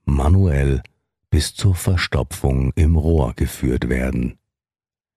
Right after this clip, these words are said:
Hierfür muss sich der Griff in Ruheposition befinden. In dieser Position dreht sich die Spirale nicht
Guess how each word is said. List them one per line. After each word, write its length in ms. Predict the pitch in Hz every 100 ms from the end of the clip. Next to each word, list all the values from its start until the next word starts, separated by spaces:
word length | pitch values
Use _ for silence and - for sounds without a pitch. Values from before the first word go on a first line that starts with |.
| _ _
Hierfür 680 | - 92 101 - 85 69 69
muss 280 | 69 67 -
sich 420 | 64 58 - -
der 260 | 65 55 -
Griff 480 | - 65 65 - -
in 220 | 80 76
Ruheposition 1200 | 80 80 76 58 58 - - - 57 - 62 62
befinden. 720 | 60 58 - 62 - 60 62 _ _ _ _ _ _ _ _ _ _ _ _ _ _ _ _ _
In 360 | 62 60 62 52
dieser 320 | 65 65 64
Position 920 | - - 67 - 67 58 67 82 95 _ _ _ -
dreht 400 | 67 71 90 -
sich 280 | - 104 -
die 140 | 95
Spirale 960 | - - 92 64 65 65 65 65 60 - _ -
nicht 600 | 73 87 101 - -